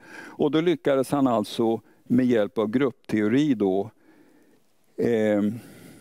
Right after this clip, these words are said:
eh, ja, f-, ordna upp dem då i olika familjer eller grupper, vad vi kallar dem för.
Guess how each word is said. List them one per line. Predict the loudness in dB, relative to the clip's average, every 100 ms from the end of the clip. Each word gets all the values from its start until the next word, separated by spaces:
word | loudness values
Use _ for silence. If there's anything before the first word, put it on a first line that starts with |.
| -20 _ _ -20 -20 -20 _ _ -12
eh, | -8 -8 -10 -8 0
ja, | 0 0 -4 -12
f-, | -12 -10 -8 -2
ordna | 0 0 2
upp | 0 0 -2
dem | -2 0
då | 2 2 2
i | 2 2 -2 -10 -20 -12 -4
olika | 0 2 0 -2 -2 -6 -6
familjer | 0 2 4 2 2 2
eller | 2 0
grupper, | 0 -2 -2 0
vad | 0
vi | -2
kallar | -4 -4 -2
dem | -4 -4
för. | -4